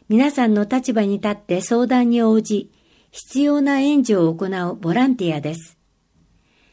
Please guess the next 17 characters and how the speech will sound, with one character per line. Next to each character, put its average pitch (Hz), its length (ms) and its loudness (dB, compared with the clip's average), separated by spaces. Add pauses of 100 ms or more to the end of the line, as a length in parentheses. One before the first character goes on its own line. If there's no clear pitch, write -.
(180)
民 269 240 4
生 285 300 2
委 254 140 6
員 254 300 8
法 208 420 0 (400)
及 202 240 4
び 185 340 -4 (120)
児 185 140 -6
童 285 240 2
福 285 220 -4
祉 262 180 -4
法 254 220 4
に 254 120 8
基 233 40 4
づ 233 400 0
い 202 80 0
て、 165 320 -2